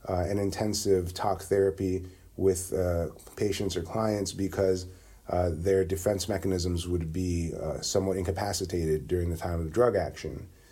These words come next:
And you're seeing kind of a renewal of interest in this area, although from a different angle, not psychoanalytic per se, but,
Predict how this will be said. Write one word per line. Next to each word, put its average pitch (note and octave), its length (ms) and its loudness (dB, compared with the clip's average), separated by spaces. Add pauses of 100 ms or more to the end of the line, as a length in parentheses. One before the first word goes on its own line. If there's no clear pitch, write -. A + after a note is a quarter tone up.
(240)
And G2+ 280 2
you're G#2+ 100 0
seeing G#2+ 440 2
kind C3 240 2
of A#2 100 2
a F#2+ 280 2 (680)
renewal A2+ 680 6
of F#2+ 80 4
interest B2 400 4
in G2+ 120 -2
this F#2 180 2
area, F#2+ 340 6
although F#2+ 300 2
from G2 220 -2
a - 20 -2
different F#2+ 340 -2
angle, F#2+ 280 2
not F#2 200 -2
psychoanalytic F#2+ 800 2
per F2+ 140 0
se, F2 300 0
but, F2+ 280 -2